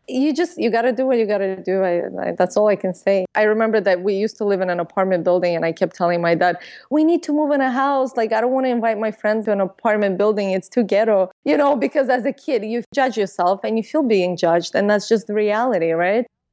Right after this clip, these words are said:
And my father said, "I can't afford, like, if you want to live in a house, then we have to all support each other." And I said, "Fine, I'll support,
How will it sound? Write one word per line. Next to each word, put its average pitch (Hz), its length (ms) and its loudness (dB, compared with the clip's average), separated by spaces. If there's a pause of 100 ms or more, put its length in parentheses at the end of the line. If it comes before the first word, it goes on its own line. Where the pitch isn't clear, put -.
And 202 200 0
my 196 100 0
father 208 280 0
said, 185 220 0
"I 185 120 0
can't 185 280 -6
afford, 208 540 -2
like, 185 180 0
if 190 160 -2
you 240 180 2
want 247 340 0 (140)
to 240 100 -6
live 220 180 0
in 208 100 0
a 185 60 -2
house, 185 460 0
then 190 320 0 (180)
we 196 120 2
have 185 240 -4
to 185 80 -2
all 175 500 0
support 180 400 0
each 165 180 -4
other." 170 260 2
And 190 140 2
I 202 60 2
said, - 220 0
"Fine, 185 360 0
I'll 202 160 2
support, 226 500 0